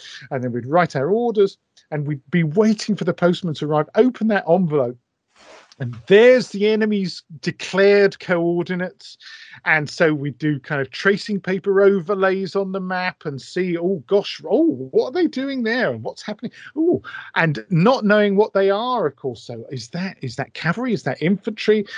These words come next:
And we'd start doing tricks, I have to say, based on the fact that we were just doing map coordinate declaration. So you'd have your light cavalry deliberately only moving slowly at infantry speed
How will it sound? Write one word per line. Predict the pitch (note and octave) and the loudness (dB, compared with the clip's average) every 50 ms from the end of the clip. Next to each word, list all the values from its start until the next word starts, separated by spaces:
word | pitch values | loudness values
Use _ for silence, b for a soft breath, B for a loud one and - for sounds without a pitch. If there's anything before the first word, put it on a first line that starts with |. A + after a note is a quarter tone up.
| B B B | B B B
And | B G3 G3+ A3 | B 4 4 6
we'd | A#3 A3 F3+ - | 4 2 2 -2
start | - G3 - - - A#3+ C4+ D#4 C4 F#3 | -8 -10 -6 -2 0 2 2 2 0 -2
doing | - A#3 A#3 A3+ A3 G#3 F3 - _ _ _ _ - | -2 -2 0 0 0 0 -2 -4 _ _ _ _ -14
tricks, | - - - - A3 G3+ - - - - - | -12 -4 0 2 2 2 2 -2 -10 -8 -6
I | C3+ C3+ | -4 -4
have | - - D#3+ D3+ - | -2 -2 -2 -2 -2
to | - C#3 | -6 -12
say, | - - - C#3 C3 B2 G#2+ G2+ G2+ _ b b b b b b b b - | -8 -6 -4 -4 -4 -4 -8 -12 -16 _ b b b b b b b b 0
based | - E3 F#3 F3+ - - - | 2 2 2 2 -2 -4 -4
on | D#3+ C3 | -4 -4
the | C3 | -4
fact | - - D3 - _ | -4 -4 -4 -4 _
that | - C#3 C3+ | -6 -6 -4
we | C#3 D3 | -4 -6
were | C#3 C3+ | -6 -6
just | C3 - D3+ C3+ - | -4 -4 -6 -6 -4
doing | - D3 C3 B2+ B2+ | -4 -4 -4 -2 -4
map | D3 D#3+ - _ - - | -4 -6 -6 _ -14 -6
coordinate | - C3 C3+ C3+ C3+ C3 B2+ B2+ C#3 C3 | -2 0 2 2 0 0 -4 -8 -10 -6
declaration. | - D3 B2+ - - C3 C#3 D3+ D3 - - D3 | -6 -6 -6 -6 -4 -2 -2 -2 -2 -4 -8 -12
So | - - - | -4 2 2
you'd | G3 G3+ F3+ F3 F#3+ F#3 | 2 4 2 0 -4 -4
have | - - F3+ G3+ G3 F3+ E3 C#3+ - b b b b b b b | -4 -4 -2 0 2 2 2 0 -2 b b b b b b b
your | C#3+ E3 E3+ E3 D#3+ D3+ D3+ D3+ _ - | 2 4 4 6 6 4 4 2 _ -6
light | D3 C#3+ E3 G#3+ A3+ A#3 - D3+ | -2 0 2 2 2 2 -2 -6
cavalry | - - G3+ A3+ A#3+ A3+ F#3+ E3 D3 C#3 C3 C3+ A#2+ - | -6 -2 0 0 0 0 0 0 0 0 -2 -2 -4 -6
deliberately | - D#3 D3 G3 A3 A#3 B3 G3+ - E3+ E3 - - | -4 -2 2 2 2 2 0 -4 -4 -6 -6 -2 2
only | F#3 F#3 G#3 G#3 G#3 G3+ | 2 4 4 4 2 2
moving | G3 G3+ G#3 G3+ F3 G3 F#3+ | 2 2 2 0 -2 -4 -4
slowly | - - - - G#3 G#3 G3+ G3+ G3 D#3+ C#3 C3 C3+ | -6 -6 -6 0 2 4 4 4 4 2 -2 -2 -4
at | D3+ - | -2 0
infantry | G3+ G3+ G#3 - - G3 - - - - D#3+ D3 | 0 0 0 -2 -6 -12 -12 -12 -14 -10 -10 -10
speed | B2+ - - - F#3 F#3 F#3+ F#3 C#3 A2+ G#2+ G2+ | -10 -10 -8 -4 -4 -4 -4 -4 -6 -8 -10 -12